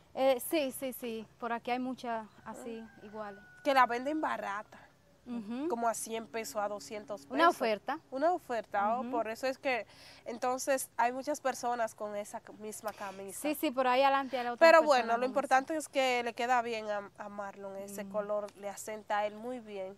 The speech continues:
Speaker 1: Ah, qué bueno, qué bueno. ¿Y qué te
Speaker 2: Sí.
Speaker 1: comentó? ¿Qué, qué di-, qué te dijo él sobre la situación?
Speaker 2: No, no, que me, me, me tuviera tranquila, ya yo estoy un poquito más calmada. Yo lo que vine fue a darle una sorpresa a él, a disfrutar.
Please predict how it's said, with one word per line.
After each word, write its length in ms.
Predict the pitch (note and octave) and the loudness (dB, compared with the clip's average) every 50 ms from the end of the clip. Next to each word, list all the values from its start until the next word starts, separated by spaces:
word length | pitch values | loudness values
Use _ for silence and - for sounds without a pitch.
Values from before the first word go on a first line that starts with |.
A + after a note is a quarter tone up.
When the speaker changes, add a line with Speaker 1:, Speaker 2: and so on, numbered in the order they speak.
| _ _ | _ _
Speaker 1:
Ah, 300 | - G#3+ A3 A3+ A3+ A3+ G#3 - | -14 -12 -10 -10 -10 -10 -12 -12
qué 120 | A#3+ A#3+ | -12 -12
bueno, 260 | A#3 G#3+ G#3+ G#3 G#3+ | -10 -10 -10 -12 -10
qué 60 | G3+ | -8
bueno. 160 | A3+ B3+ - - | -6 -4 -4 -4
¿Y 20 | |
qué 140 | - B3+ B3+ | -4 -6 -4
te 100 | - - | -2 0
Speaker 2:
Sí. 40 | - | 0
Speaker 1:
comentó? 640 | D4 C#4 C#4 B3 A3 G#3 G#3 A#3 B3 C4+ C#4+ C#4+ C#4 | 0 0 0 -4 -6 -4 0 2 4 6 6 4 2
¿Qué, 360 | - B3 A#3 A3 G#3+ G#3+ G#3 - | 0 -4 -4 -4 -4 -6 -6 -8
qué 180 | A3+ A3 A3 | -8 -8 -8
di-, 180 | A3+ A#3+ B3+ A#3 | -8 -8 -10 -10
qué 120 | - A3+ | -12 -10
te 120 | - - A#3+ | -8 -6 -6
dijo 360 | A3 A#3+ C#4 C4+ B3+ B3 B3 | -4 -6 -6 -6 -6 -6 -4
él 120 | C4+ C#4+ | -4 -4
sobre 320 | C4+ - B3 A3 G#3 G#3+ G#3 | -6 -6 -10 -8 -6 -6 -6
la 100 | G3+ G#3 | -6 -8
situación? 600 | - G#3 - G#3+ G#3 G3+ - - C4 C#4+ D#4 E4 D#4 - _ _ _ | -10 -12 -12 -12 -12 -12 -10 -10 -8 -8 -8 -10 -12 -16 _ _ _
Speaker 2:
No, 360 | - D4+ E4+ F#4+ A4+ G#4+ G#4 G4 | -12 -8 -6 -6 -4 -2 -2 -2
no, 240 | A4 A4+ A4 G4+ | -2 -4 -4 -6
que 160 | E4+ - F#4+ F#4+ | -4 -4 -2 0
me, 140 | F4 F4 - - | 0 -2 -2 -4
me, 260 | D#4 D4+ D4+ E4 E4 D#4 - E4+ | -4 -2 0 0 0 0 -2 -6
me 160 | D#4 D4+ E4 D#4+ | -4 -2 -2 -2
tuviera 300 | - E4+ E4 F4+ G#4 B4 A#4+ | -2 -2 -2 -2 -2 -4 -2
tranquila, 580 | - A#4 D#4+ B3 - - A3 G#3 G3 G3+ G#3 G#3+ | 0 0 0 0 -2 -10 -14 -14 -8 -6 -6 -4
ya 160 | G#3+ A#3 C4 | -2 0 0
yo 120 | C#4+ D4 | 0 0
estoy 260 | C#4+ C#4 - C4+ C4 C4 | -2 0 0 0 0 0
un 80 | B3+ | 0
poquito 400 | B3+ B3 A#3+ - B3 - B3+ A#3 | -2 -6 -6 -6 -6 -6 -4 -2
más 180 | A3+ A3+ A3 - | -2 -2 -2 -2
calmada. 480 | - G#3+ G#3+ G#3 G#3 F#3+ G3 G3+ G#3+ | -4 -6 -4 -4 -6 -4 -2 -2 -2
Yo 80 | A3+ B3+ | 0 2
lo 120 | C4+ D#4+ | 0 2
que 120 | - D#4+ D4+ | 2 0 0
vine 240 | C#4 C#4 B3+ B3+ C4 | 0 0 -2 -4 0
fue 140 | - B3 | 2 2
a 20 | A#3 | 4
darle 220 | A#3 A3+ A#3+ B3 | 4 2 0 0
una 120 | A#3+ A#3 A3+ | -2 -2 -2
sorpresa 640 | - A#3 G#3+ G3+ - G#3+ G#3+ A3+ - - G3+ F#3+ | -2 -4 -6 -6 -6 -8 -10 -8 -6 -8 -6 -2
a 80 | G3 A#3+ D#4 E4+ E4+ E4+ E4 D#4+ D#4 D#4 D4+ | 4 6 8 8 8 8 8 8 8 8 6
él, 80 | E4+ - - - - - - - | 4 0 -8 -16 -18 -18 -6 0
a 100 | G3+ G#3 | 2 2
disfrutar. 1200 | A3 A3+ - - - - G#3 G3 F#3+ F#3 - B3 C4 D#4 F4+ F#4 F4 E4+ D4+ D4 D4 D4 D4 - | 2 2 -4 -8 -12 -12 -14 -14 -14 0 8 10 12 12 12 12 10 10 10 10 8 8 4 0